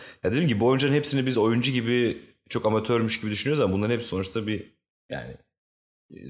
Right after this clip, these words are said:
para kazanıyor. Belli bir şeydeler. Sorumlulukları var falan. Böyle bakınca da, e, Alex Smith dönüşü de hoş oldu. Tabii yani çok bir beklenti var mıdır bilmiyorum ama Washington ne yapacak o da ayrı bir soru işareti.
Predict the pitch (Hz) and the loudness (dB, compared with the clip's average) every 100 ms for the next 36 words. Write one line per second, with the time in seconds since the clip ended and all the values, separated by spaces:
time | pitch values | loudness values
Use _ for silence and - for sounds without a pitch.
0 | 82 107 113 110 90 76 73 69 - 85 | -4 0 0 0 -2 -2 -6 -10 -8 -6
1 | 95 95 92 92 92 69 - - _ _ | -4 -2 -2 -2 -2 -4 -6 -12 _ _
2 | _ _ - 87 87 - 92 82 73 - | _ _ -2 0 -2 0 0 0 -2 -2
3 | 87 120 - _ _ _ _ - 113 110 | -4 -4 -10 _ _ _ _ -4 -2 -2
4 | 110 127 95 80 117 131 127 95 101 101 | -2 -4 -2 -2 0 0 -2 -4 0 2
5 | 113 117 117 110 113 95 - 117 113 - | 2 0 -4 -4 -2 -2 -2 0 0 0
6 | 73 78 123 - _ - 92 90 90 104 | -2 -2 -6 -8 _ -6 -4 -2 -2 -4
7 | 107 104 110 107 113 110 110 110 87 98 | -6 -4 -4 -2 0 0 0 0 0 -2
8 | 101 87 87 90 107 95 107 107 92 113 | -2 0 0 0 -2 -4 -2 -2 0 -2
9 | 104 101 80 76 80 82 80 76 - 69 | 0 2 2 0 -4 -4 -4 -2 -4 -6
10 | 71 123 | -6 -6